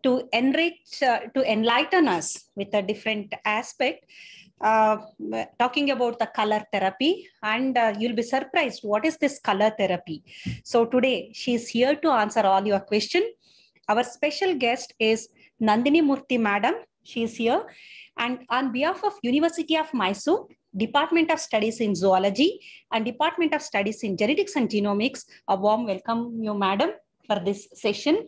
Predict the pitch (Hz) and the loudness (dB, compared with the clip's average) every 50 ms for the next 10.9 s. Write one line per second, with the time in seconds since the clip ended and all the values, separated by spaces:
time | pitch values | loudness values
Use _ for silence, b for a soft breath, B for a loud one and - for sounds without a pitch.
0 | B B B B B B B B _ _ - - _ _ _ _ - 277 294 302 | B B B B B B B B _ _ -20 -20 _ _ _ _ -2 -2 -2 -2
1 | 339 330 - 453 403 - - 294 269 262 - 359 359 311 254 233 247 254 254 - | -2 -4 -4 -6 -6 -4 -2 -2 -2 0 0 0 0 0 0 0 -2 -4 -4 -2
2 | - 262 233 233 269 285 254 254 B B B B B B B - 277 254 247 254 | 0 0 2 4 4 4 2 2 B B B B B B B 0 2 2 2 2
3 | 254 349 359 381 381 403 381 392 - 277 240 233 233 247 277 277 277 - _ _ | 0 0 0 0 0 0 0 -2 -2 -2 0 0 0 -2 -2 -4 -4 -8 _ _
4 | _ - 240 220 214 - - 220 214 220 226 240 233 226 - - - 208 277 403 | _ -2 0 0 -2 -2 0 0 0 2 2 0 -2 -4 -4 -4 0 0 2 0
5 | - - B B B B B B B B B B B B B B B _ _ _ | 0 -2 B B B B B B B B B B B B B B B _ _ _
6 | _ _ - 262 262 285 311 403 440 453 440 392 330 320 311 - - 302 247 277 | _ _ -2 0 2 2 2 2 0 0 2 4 4 4 2 0 -2 -2 -2 -2
7 | 330 - _ _ - - - - 277 262 277 - - - - - 269 277 - 381 | -2 -4 _ _ -16 -6 -2 0 0 0 -2 -6 -12 -8 -4 -4 -4 -2 -2 -2
8 | 403 392 403 - 370 370 381 392 - - _ _ _ _ _ - 247 277 277 311 | -2 -2 -2 -2 -2 -2 -2 -2 -6 -14 _ _ _ _ _ -2 0 2 2 2
9 | 330 330 330 - 330 320 330 330 339 - - 247 233 - - - 247 233 226 233 | 2 0 -2 -4 -6 -2 -2 -2 -2 -2 -4 -6 -6 -6 -8 -8 -4 -4 -4 -4
10 | 233 - - 254 233 - - _ _ _ - 226 226 247 247 254 247 | -4 -6 -6 -6 -6 -6 -8 _ _ _ -4 -2 0 2 2 2 0